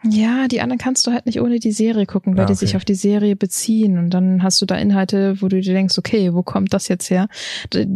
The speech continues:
Speaker 1: die Filme, die halt nach der Serie kamen, ist die Fortsetzung der Serie.
Speaker 2: Hm.
Speaker 1: Dementsprechend kann man die halt nicht ohne die Serie geschaut haben. Es gibt auch noch einen so richtig billig, trashy, nachgemachten Film. Ich weiß aber nicht mehr, wie der heißt.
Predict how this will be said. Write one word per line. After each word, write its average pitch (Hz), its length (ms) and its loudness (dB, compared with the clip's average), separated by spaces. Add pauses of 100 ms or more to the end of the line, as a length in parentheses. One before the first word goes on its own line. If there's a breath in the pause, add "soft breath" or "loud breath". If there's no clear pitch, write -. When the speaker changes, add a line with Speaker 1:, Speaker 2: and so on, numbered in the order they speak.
(280)
Speaker 1:
die 226 60 4
Filme, 285 480 0
die 254 180 2
halt 226 160 0
nach 220 280 0
der 277 140 0
Serie 240 360 2
kamen, 226 400 0
ist - 140 0
die 220 60 4
Fortsetzung 214 720 0
der 180 120 4
Serie. 170 540 0 (220)
Speaker 2:
Hm. 104 260 0 (600)
Speaker 1:
Dementsprechend 202 480 0
kann 220 120 0
man 202 120 2
die 196 100 2
halt 190 100 0
nicht 208 140 -2
ohne 208 180 0
die 190 100 0
Serie 196 340 0
geschaut - 380 -4
haben. 190 200 -2 (760)
Es 185 160 0
gibt 269 180 0
auch 240 100 -2
noch 240 260 0
einen 240 640 0 (760)
so 208 280 0
richtig 226 800 0 (280)
billig, 233 520 0
trashy, 220 600 0
nachgemachten 202 840 2
Film. 190 240 0
Ich 190 120 0
weiß 214 200 0
aber 202 160 2
nicht 196 140 0
mehr, 190 120 0
wie 196 60 0
der 185 140 2
heißt. 185 420 -2